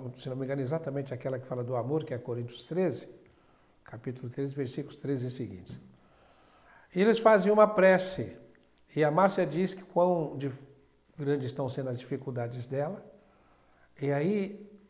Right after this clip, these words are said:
o Castro enfia a mão no bolso e tira uma importância, dizendo, "Irmã, essa importância é fruto das nossas economias, né? Lá em casa gostaríamos que você pudesse usar disso aqui para você sair dessa dificuldade."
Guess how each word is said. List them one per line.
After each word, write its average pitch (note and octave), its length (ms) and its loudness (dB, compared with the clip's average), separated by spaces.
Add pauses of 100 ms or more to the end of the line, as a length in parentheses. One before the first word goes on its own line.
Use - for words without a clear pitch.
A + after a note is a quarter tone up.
(160)
o A#2 600 0 (360)
Castro F#3+ 720 -4
enfia C#3+ 340 -2
a - 20 -2
mão D3 160 -2
no C#3+ 120 0
bolso E3 680 -2 (260)
e D3+ 80 -4
tira E3 220 -6
uma D#3 120 0
importância, D3 540 -2
dizendo, B2 260 -4
"Irmã, C#3+ 420 0 (500)
essa D3 180 -4
importância D3 600 -2
é C#3+ 40 -2
fruto C#3+ 300 -4
das B2 200 -4
nossas B2+ 360 -4
economias, B2+ 640 -2 (580)
né? C#3 400 0
Lá A#2+ 140 -2
em B2 60 0
casa C3+ 340 -2
gostaríamos C#3 420 -2
que - 80 -8
você C#3 220 -2
pudesse C#3 460 -2
usar D#3 480 8
disso D#3 280 -2
aqui C3 240 -2
para F3 160 -4
você C#3+ 300 -4
sair C#3 240 -6
dessa A#2+ 260 -8
dificuldade." A2+ 720 -12